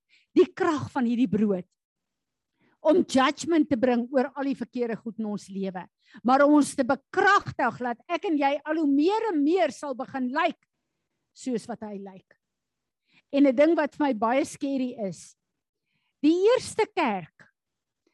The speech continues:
as jy gaan kyk in die geskiedenis en die navorsing, was genees, bevry en in oorwinning gewees. In die kerk van Korinte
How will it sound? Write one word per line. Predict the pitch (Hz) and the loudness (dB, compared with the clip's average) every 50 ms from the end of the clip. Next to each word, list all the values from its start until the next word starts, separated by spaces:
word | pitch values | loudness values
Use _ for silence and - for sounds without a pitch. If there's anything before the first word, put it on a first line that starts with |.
| _ _ _ | _ _ _
as | - 320 277 - | 0 0 0 2
jy | 359 339 | 0 0
gaan | 339 - - 349 339 302 | 0 0 0 -2 -2 -2
kyk | - 415 403 427 - | -2 -2 -2 -2 -2
in | 427 392 | -4 -4
die | 392 - - | -4 -4 -4
geskiedenis | 349 - - - 392 392 392 392 370 359 - | -6 -6 -4 -2 -2 -2 -2 -2 -4 -2 -2
en | 349 320 285 | 0 2 2
die | 277 | 2
navorsing, | 254 254 285 277 - 330 320 302 - - - - 220 190 185 190 - _ _ _ _ _ _ _ _ _ _ _ _ _ | 2 2 0 0 -2 -4 -4 -4 -6 -6 -10 -12 -12 -12 -14 -18 -20 _ _ _ _ _ _ _ _ _ _ _ _ _
was | 190 254 285 294 262 - - | -2 0 0 0 0 -2 -6
genees, | - - 339 269 254 254 254 269 294 302 311 339 381 466 587 587 - - - - - - _ _ _ _ _ _ _ _ | -6 -2 0 2 4 6 6 6 6 6 6 4 4 2 2 0 -2 -8 -16 -18 -20 -20 _ _ _ _ _ _ _ _
bevry | 202 269 285 - - - - 403 381 349 359 381 427 480 539 554 - _ _ _ _ _ _ _ _ _ _ _ _ _ _ _ _ _ _ _ _ _ _ _ _ _ _ | 0 0 0 0 -4 -8 -6 -4 -2 -2 -2 -2 -2 -4 -4 -6 -10 _ _ _ _ _ _ _ _ _ _ _ _ _ _ _ _ _ _ _ _ _ _ _ _ _ _
en | 294 302 320 330 294 - - | -4 -4 -4 -4 -6 -6 -2
in | 294 285 285 285 277 277 _ _ | 0 0 2 2 0 -4 _ _
oorwinning | - 285 277 285 214 240 240 262 262 262 254 214 | -4 -2 -2 -2 -2 -4 -6 -6 -4 -4 -6 -8
gewees. | - 240 214 202 214 185 190 190 185 - - - - - _ _ _ _ _ _ _ _ _ _ _ _ _ _ _ _ _ _ _ _ _ _ _ _ _ _ - | -8 -12 -14 -14 -14 -14 -16 -16 -18 -20 -20 -20 -20 -20 _ _ _ _ _ _ _ _ _ _ _ _ _ _ _ _ _ _ _ _ _ _ _ _ _ _ 0
In | 381 440 494 508 523 523 508 - _ _ | 0 0 0 -2 -6 -10 -12 -18 _ _
die | 247 359 - | 0 0 0
kerk | - - 403 415 427 415 - _ | 2 -2 -2 -2 -2 -4 -4 _
van | - 370 339 302 | -4 -2 -2 0
Korinte | - 311 277 247 262 269 285 320 311 - 269 196 208 | 2 2 2 4 4 4 4 4 2 0 -2 -4 -4